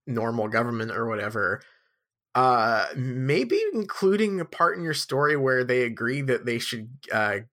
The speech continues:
get this guy off on a technicality so there's not more news about, you know, the Ministry happening. I, I'm not very sympathetic towards that, honestly.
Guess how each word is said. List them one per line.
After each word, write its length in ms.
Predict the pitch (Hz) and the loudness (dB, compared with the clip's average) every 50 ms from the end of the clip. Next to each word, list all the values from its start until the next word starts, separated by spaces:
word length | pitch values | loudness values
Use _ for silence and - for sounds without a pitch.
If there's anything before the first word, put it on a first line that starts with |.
| _ _ _ - - | _ _ _ -10 -4
get 200 | - 117 104 98 | -2 -2 0 0
this 160 | 127 123 - | -2 -2 0
guy 200 | - 127 117 120 | 0 2 2 4
off 260 | 110 117 123 135 - | 2 2 2 0 0
on 120 | 131 113 107 | -2 -2 -2
a 60 | 113 | -4
technicality 1000 | - - 120 - 117 110 - - 120 113 117 120 120 113 113 107 101 98 113 - _ _ _ _ _ | -4 -4 -4 -4 -4 -6 -4 -2 0 2 2 2 2 0 -2 -2 -4 -6 -8 -12 _ _ _ _ _
so 200 | - - - 117 | -6 0 0 2
there's 240 | 107 110 107 107 - | 2 2 0 0 0
not 200 | 123 117 117 127 | 0 0 2 0
more 160 | 120 113 107 | 0 -2 -2
news 360 | 104 107 107 110 113 117 117 | -4 -4 -4 -4 -4 -2 -2
about, 380 | 117 110 113 107 104 104 78 - - - - - - - 78 76 - | -2 0 0 0 2 0 -2 -4 -8 -18 -20 -20 -20 -20 -16 -10 -6
you 80 | 120 | -2
know, 360 | 110 101 98 90 90 92 107 - _ _ - | -2 0 0 0 -2 -4 -6 -10 _ _ -4
the 140 | - 107 104 | -2 -2 -2
Ministry 580 | 107 107 110 113 113 - - - 113 104 104 | -2 -4 -4 -4 -4 -4 -2 -2 -2 -2 -2
happening. 560 | 117 117 95 95 - - - 87 85 80 76 - _ _ - | -2 -4 -4 -4 -4 -6 -8 -8 -8 -10 -12 -16 _ _ -6
I, 80 | - - - - - 120 104 110 | -6 -6 -6 -6 -4 -2 0 0
I'm 100 | 180 220 | 0 2
not 240 | 320 381 320 - 247 | 2 2 2 2 2
very 200 | 233 240 240 220 | 0 0 0 0
sympathetic 640 | - - 220 208 175 - - 113 113 135 131 - | -4 -6 -8 -8 -8 -6 -2 0 0 0 -2 -4
towards 380 | - - 101 71 57 78 113 - | -6 -8 -8 -6 -6 -8 -10 -8
that, 260 | - 85 90 - - - | -6 -4 -4 -4 -4 -6
honestly. 720 | 117 104 - 120 139 139 - - 90 90 110 - 160 | -8 -8 -8 -8 -10 -10 -8 -8 -6 -4 -2 -2 -4